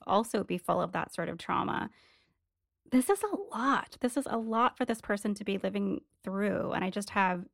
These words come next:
so much compassion for what they're experiencing. And especially this idea that, is there maybe not as, a way for me to get space without abandoning people? Like,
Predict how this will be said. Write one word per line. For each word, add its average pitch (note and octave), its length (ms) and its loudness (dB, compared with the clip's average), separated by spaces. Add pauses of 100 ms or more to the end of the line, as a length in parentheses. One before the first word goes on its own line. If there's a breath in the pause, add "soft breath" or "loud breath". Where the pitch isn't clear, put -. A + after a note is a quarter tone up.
so - 280 0
much G#3+ 220 0
compassion F#3 760 -2
for F3+ 80 -4
what F3+ 200 -4
they're F3 140 -2
experiencing. - 960 -4
And F#3 120 -4
especially F#3+ 720 -2 (460 loud breath)
this G3+ 160 4
idea F#3+ 560 4
that, - 200 -2 (1080)
is G3 160 4
there G3 160 4
maybe F#3+ 340 2
not F#3 240 2
as, G3 240 -2 (160)
a - 100 2
way G#3 240 4
for G#3+ 140 0
me G3 120 2
to G3 60 -4
get F#3+ 180 0
space F#3 460 0
without F#3 300 2
abandoning F3 560 0
people? - 540 -2
Like, - 260 -2